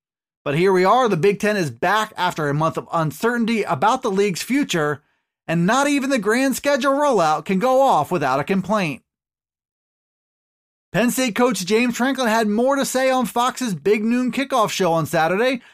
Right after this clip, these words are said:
about his push to bring Micah Parsons back. Penn State star linebacker opted out of the two thousand twenty season just before the Big Ten announced its postponement back on August eleventh. Parsons has since gone about his business training for the N F L draft,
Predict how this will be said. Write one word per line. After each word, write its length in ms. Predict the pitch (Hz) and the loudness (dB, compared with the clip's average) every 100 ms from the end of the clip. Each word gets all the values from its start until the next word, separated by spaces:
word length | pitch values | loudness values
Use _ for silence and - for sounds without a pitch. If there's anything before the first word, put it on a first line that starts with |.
| _ | _
about 300 | - 190 240 | -4 0 2
his 240 | 185 320 381 | 2 0 -2
push 340 | - 190 220 | -2 -2 -2
to 80 | - | -4
bring 280 | 208 254 277 | -4 -2 0
Micah 260 | 220 240 247 | 0 -2 -4
Parsons 500 | 226 269 247 226 190 | -2 -2 -2 -4 -2
back. 520 | 233 262 185 - _ _ _ _ _ _ _ - | -2 -2 -4 -8 _ _ _ _ _ _ _ -4
Penn 160 | 170 196 | -2 0
State 260 | 214 208 | 2 0
star 300 | - 202 226 | 0 0 2
linebacker 640 | 202 202 233 214 208 202 - | 4 2 2 2 0 -2 -4
opted 340 | 175 208 196 185 - | -2 -2 0 -4 0
out 240 | 185 262 | 0 0
of 160 | 285 220 | 0 -2
the 60 | |
two 180 | - 196 | -2 -2
thousand 380 | 175 151 143 139 | 0 0 0 -4
twenty 300 | - 160 143 | -4 -2 -2
season 500 | - 175 196 247 233 _ _ _ | -2 -2 0 -2 -6 _ _ _
just 300 | 233 277 - | 0 0 0
before 400 | 277 - 269 269 | -4 -2 -2 -2
the 80 | 233 | -2
Big 260 | 185 247 196 | -2 -4 0
Ten 180 | 240 | 0
announced 380 | 226 214 220 214 | 0 0 0 -2
its 160 | 202 202 | -4 -6
postponement 840 | - 240 - - 311 247 190 202 _ _ _ | -4 -4 -4 -2 0 2 -2 -4 _ _ _
back 260 | - 185 156 | 0 0 2
on 140 | 233 | -2
August 460 | 190 147 156 190 - | 0 0 0 0 -2
eleventh. 640 | 196 190 233 156 113 - _ _ _ _ _ _ _ _ | -2 0 0 -2 -4 -10 _ _ _ _ _ _ _ _
Parsons 360 | 185 196 214 180 | 0 0 0 0
has 160 | 165 | 0
since 260 | - 226 214 | 0 0 0
gone 260 | 202 208 | 2 2
about 260 | 214 214 208 | 2 2 2
his 180 | 208 196 | 2 2
business 400 | 147 208 202 - | 2 2 2 -4
training 460 | - 180 202 254 | -4 -4 -2 -2
for 120 | 233 220 | -2 -2
the 140 | 185 | -2
N 140 | 156 | -2
F 100 | 143 | -2
L 160 | 147 120 | -2 -2
draft, 560 | 117 208 233 185 - | 0 0 2 0 -2